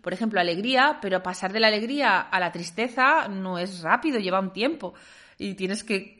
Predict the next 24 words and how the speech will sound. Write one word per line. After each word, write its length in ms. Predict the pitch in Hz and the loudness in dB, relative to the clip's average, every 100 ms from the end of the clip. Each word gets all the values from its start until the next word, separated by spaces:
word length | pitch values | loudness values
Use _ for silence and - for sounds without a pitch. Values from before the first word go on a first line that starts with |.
| 233 | -4
<laughs> 80 | 208 | 4
¿sabes? 280 | 220 233 | 6 6
Como 260 | 277 208 196 | 2 0 0
que 100 | 202 | 0
meterte 440 | 196 196 208 240 | -2 0 0 2
mucho 260 | 226 233 240 | 0 0 -4
en 60 | 226 | -4
esa 160 | 247 | -4
emoción 580 | 208 196 - 285 311 311 - - - _ | -4 -4 -2 2 2 0 -6 -20 -20 _
para 240 | 214 220 | 4 4
poder 280 | 220 196 202 | 2 -2 -2
cambiarla. 500 | 202 175 202 247 208 | -2 -2 0 2 2
Sin 160 | - 208 | 0 0
embargo, 240 | 220 262 | 0 0
un 80 | 285 | 0
pensamiento, 480 | 285 269 269 277 294 | -2 -2 -4 -4 -4
tú 140 | 240 | -4
puedes 160 | 226 220 | -4 -2
estar 220 | 233 226 | -2 -2
pensando 320 | 226 233 226 | -4 -6 -6
que 60 | 185 | -8
estás 200 | 208 202 | -10 -10
en 140 | 190 | -8
Kenia 400 | 208 247 196 170 | -6 -4 -4 -6